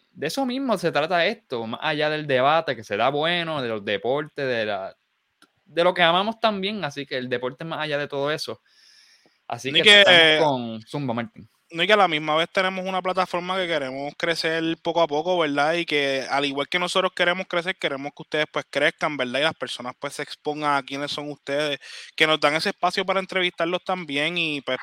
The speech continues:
Speaker 2: nos brindan toda esa información nutritiva para nuestro contenido. Así que súper feliz de tenerte aquí, brother, de verdad.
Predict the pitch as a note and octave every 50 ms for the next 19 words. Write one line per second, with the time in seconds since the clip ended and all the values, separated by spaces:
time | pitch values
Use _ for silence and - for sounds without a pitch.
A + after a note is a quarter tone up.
0 | - - - C#3 B2+ A#2 - - C#3 C3+ C#3 D3 D#3 D#3+ - E3 E3 E3+ D#3+ -
1 | F3 E3 - E3+ E3+ E3+ E3 - - E3+ E3 D#3+ E3 E3 E3+ E3+ E3+ E3+ - E3
2 | E3 C#3+ C3+ C3+ D3+ E3 E3 D#3+ D3+ C#3+ C#3 - - - - - - _ - C3
3 | C3 C#3 C#3 C#3 - - C#3+ C3 C3+ C3+ A#2+ G2+ C3 B2 B2+ C3+ D3+ E3 D#3+ C#3
4 | - B2+ C3 D3+ D3+ - D#3 C#3 C#3 C3 B2+ B2 A#2+ A#2+ A2+ - A#2+ A#2 A#2 A#2
5 | C3 C#3 D3 D3+ D#3 D3+ - D3+ - - D3 C#3+ C#3+ C#3+ C#3+ C#3+ C#3 B2 A#2 A2
6 | G#2+ G#2+ G#2+ B2